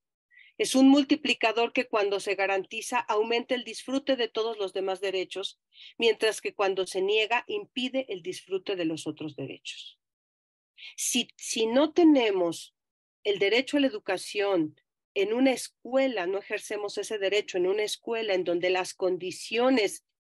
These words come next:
de estar bien, las condiciones de vida digna estén dadas, este derecho llave se ve trastocado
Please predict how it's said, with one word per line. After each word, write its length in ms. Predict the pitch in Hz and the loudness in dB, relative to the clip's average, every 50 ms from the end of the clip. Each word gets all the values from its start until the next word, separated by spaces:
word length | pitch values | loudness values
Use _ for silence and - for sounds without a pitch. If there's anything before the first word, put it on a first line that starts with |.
| _ _ _ _ _ _ _ _ | _ _ _ _ _ _ _ _
de 120 | 165 196 | 0 0
estar 460 | 185 - - - 220 214 220 226 208 196 175 | 0 0 -2 -4 -2 -2 -2 -4 -6 -10 -14
bien, 480 | 208 196 202 214 226 226 220 208 190 | -12 -4 0 0 2 2 2 2 2
las 140 | 185 180 165 | 2 0 -2
condiciones 720 | - - 175 165 175 165 - - 214 208 220 220 220 196 | -4 -6 -6 -6 -6 -6 -2 -2 0 0 2 0 0 0
de 100 | - 190 | 0 0
vida 300 | 180 196 190 196 196 196 | 0 0 -2 -2 -2 -2
digna 520 | 190 - 220 226 208 - 196 180 175 156 - - | -2 -4 -8 -8 -6 -2 -2 -2 -2 -2 -4 -6
estén 560 | 185 160 - _ - 196 196 202 196 196 170 | -8 -8 -8 _ 0 0 2 2 2 -2 -2
dadas, 680 | - 202 190 185 170 160 196 277 370 302 - - _ _ _ _ _ _ _ _ _ _ _ - | -2 0 0 0 0 0 0 0 0 -2 -6 -12 _ _ _ _ _ _ _ _ _ _ _ 2
este 560 | 254 254 262 - - - 302 285 285 - - _ _ _ _ _ | 4 4 2 2 0 0 2 2 2 2 -2 _ _ _ _ _
derecho 640 | _ 190 180 208 202 196 208 220 220 220 - - 208 185 | _ 0 0 2 2 2 2 0 0 0 -4 -8 -6 -6
llave 480 | 175 160 - 220 240 247 247 247 262 | -6 -8 -8 -6 -2 -2 0 0 -2
se 200 | 254 - - 190 | -2 -2 -4 -2
ve 100 | 196 208 | -2 -2
trastocado 960 | 202 - 226 226 208 - - - 185 165 - 214 214 220 208 208 254 359 381 | -2 -2 -2 -2 -2 -4 -4 -6 -6 -4 -2 -2 0 0 2 2 0 0 0